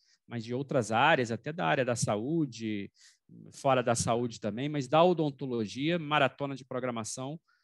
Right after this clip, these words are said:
ah, a gente não conseguiu achar nada. É, vai ser uma competição por equipes, né, em que o, que os participantes eles vão desenvolver soluções, na verdade, protótipos funcionais, né,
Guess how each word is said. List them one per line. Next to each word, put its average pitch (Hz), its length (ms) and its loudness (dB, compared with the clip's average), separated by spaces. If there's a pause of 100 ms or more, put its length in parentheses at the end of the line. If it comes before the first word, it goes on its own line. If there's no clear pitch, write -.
(260)
ah, 113 640 0
a 113 60 -6
gente 110 220 -12
não 135 60 -10
conseguiu 139 420 -2
achar 165 280 2
nada. 156 400 2 (400)
É, 143 160 2
vai 156 120 4
ser - 120 0
uma 185 140 6
competição 185 640 2
por 175 220 0
equipes, 156 580 -4
né, 143 220 -2
em 175 60 0
que 156 120 -6
o, 175 100 0 (260)
que - 80 -8
os 165 100 -4
participantes 190 680 2
eles 190 180 -2
vão 208 160 0
desenvolver 185 600 4
soluções, 185 760 -2 (360)
na 160 60 0
verdade, 185 340 6
protótipos - 720 0
funcionais, 175 840 0
né, 165 260 -2